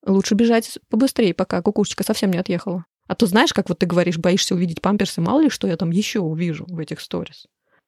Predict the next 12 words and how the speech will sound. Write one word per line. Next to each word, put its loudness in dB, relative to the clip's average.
В 2
общем, 4
на 6
этот 2
третий 2
раз, 2
когда 0
я 2
не 2
постила 0
сторис 0
вообще, 0